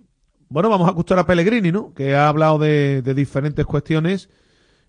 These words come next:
y que, bueno, tampoco se ha quejado porque ha dicho, más allá de la fecha de la Copa de África, ha dicho que, que uno cuando contrata jugadores africanos sabe que,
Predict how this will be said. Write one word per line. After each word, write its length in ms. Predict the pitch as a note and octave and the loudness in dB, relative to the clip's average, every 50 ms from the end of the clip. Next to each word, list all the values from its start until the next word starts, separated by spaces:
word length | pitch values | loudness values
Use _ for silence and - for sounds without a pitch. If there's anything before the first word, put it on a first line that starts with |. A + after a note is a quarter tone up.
| _ _ _ | _ _ _
y 120 | - D3+ C3+ | -8 -8 -6
que, 360 | - D3 D3 C#3+ C3+ C3+ C#3 | -4 0 0 2 2 2 0
bueno, 300 | A#2 C#3+ D#3+ D#3+ E3+ - | 0 -2 -2 -2 -4 -6
tampoco 400 | - C3+ C3+ A2+ D#3 D3+ E3 E3+ | -8 -8 -6 -4 -4 -2 -2 -2
se 80 | - | -2
ha 60 | F#3 E3 | -2 -2
quejado 420 | F3 E3+ - F3+ E3+ F3+ F#3+ F3+ | -4 -2 0 0 2 2 2 0
porque 280 | D#3+ F3+ E3 C3+ D#3 D#3 | 0 -2 -2 0 0 2
ha 100 | D#3 D#3 | 2 2
dicho, 580 | E3+ E3 - - F#3+ F#3 F#3 F3+ E3+ D#3 - - - C#3+ | 0 -2 -2 0 0 0 2 0 0 -2 -4 -8 -12 -12
más 220 | D3 D3 D3+ C#3+ D#3+ | -8 -4 -2 -2 0
allá 180 | E3+ F3+ F#3 | 0 2 2
de 100 | F3+ F3+ | 2 2
la 120 | F3 E3+ D3+ | 0 -2 -4
fecha 380 | - - F3+ F3 F3 - E3+ | -4 -4 -6 -4 -4 -4 -2
de 100 | D#3+ E3 | -2 -2
la 140 | D#3+ D#3+ C#3+ | -2 -2 -2
Copa 280 | C#3+ E3 D#3+ D#3 E3 D#3 | 0 -2 0 2 0 0
de 120 | D#3 D#3 | 2 0
África, 480 | D#3+ D3 - E3 E3+ D3 F3 G3 - - _ _ _ _ _ _ _ _ _ _ _ _ _ _ _ _ _ - | 0 -2 -2 -4 -4 -2 -4 -4 -6 -8 _ _ _ _ _ _ _ _ _ _ _ _ _ _ _ _ _ -6
ha 100 | C#3 D3 | -4 -2
dicho 280 | D#3 D#3+ - - F3+ | -2 -2 -4 -4 -6
que, 280 | D#3 F3 E3+ D#3 D3+ D3 | -4 -2 -2 -2 -2 -2
que 180 | B2 C#3+ C#3+ C#3+ | -4 -2 -2 0
uno 240 | D3 E3 F3 F#3 F3 | 0 0 -2 -2 -2
cuando 260 | F3 F3 E3 D#3 C#3+ | -2 -2 -2 -2 -4
contrata 420 | C#3+ C#3 C3+ - D3+ D#3+ - F3+ | -4 -4 -4 -2 -2 -2 -2 -4
jugadores 460 | D#3+ - F#3+ F#3 E3+ E3 E3 D#3+ D#3 D#3+ | -4 -2 -2 0 0 0 0 0 -2 -2
africanos 680 | D3+ - D#3+ D#3+ C#3+ D#3+ D#3 D#3+ F3 G3 G3+ F#3 - _ _ _ _ _ _ _ _ _ _ _ _ _ _ _ _ B2+ B2 | -4 -4 -4 -4 -4 -2 -2 -2 -2 -2 -4 -6 -10 _ _ _ _ _ _ _ _ _ _ _ _ _ _ _ _ -18 -18
sabe 420 | A2 - - D3+ D3 C#3+ D3 D3+ C#3 | -16 -12 -8 -8 -4 -4 -4 -4 -2
que, 560 | D#3 D#3+ D#3 D3 C#3 C3 A#2+ A#2 G#2+ G2 | -2 0 0 0 0 -2 -2 -4 -6 -8